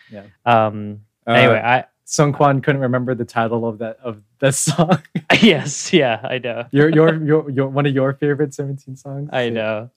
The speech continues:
Speaker 1: You were so stoked when Save
Speaker 2: Oh
Speaker 1: Night,
Speaker 2: my
Speaker 1: Save
Speaker 2: God,
Speaker 1: Tune,
Speaker 2: when,
Speaker 1: Save
Speaker 2: when that came on, I was
Speaker 1: Night
Speaker 2: so
Speaker 1: or
Speaker 2: happy
Speaker 1: whatever that,
Speaker 2: because
Speaker 1: yeah.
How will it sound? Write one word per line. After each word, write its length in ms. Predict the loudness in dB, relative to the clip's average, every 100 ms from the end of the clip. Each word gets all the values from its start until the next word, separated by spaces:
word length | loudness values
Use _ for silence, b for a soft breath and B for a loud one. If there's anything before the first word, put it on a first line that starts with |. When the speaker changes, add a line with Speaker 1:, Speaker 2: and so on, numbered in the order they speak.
| -20 B 2
Speaker 1:
You 100 | 4
were 80 | 4
so 180 | 2
stoked 420 | 0 2 2 2 0
when 320 | -2 -4 -6
Save 320 | 0 2 2
Speaker 2:
Oh 40 | 4
Speaker 1:
Night, 200 | 4 6
Speaker 2:
my 140 | 2
Speaker 1:
Save 80 | 2
Speaker 2:
God, 160 | 2 2
Speaker 1:
Tune, 60 | -2
Speaker 2:
when, 160 | -6
Speaker 1:
Save 180 | -6 -4
Speaker 2:
when 140 | 0
that 180 | 0 0
came 220 | -2 -2
on, 240 | 0 0 0
I 160 | 0
was 160 | 0 -2
Speaker 1:
Night 140 | -2 -2
Speaker 2:
so 60 |
Speaker 1:
or 40 | -4
Speaker 2:
happy 200 | -4 -4
Speaker 1:
whatever 300 | -4 -4 -6
that, 80 | -4
Speaker 2:
because 240 | -2 -2
Speaker 1:
yeah. 180 | -6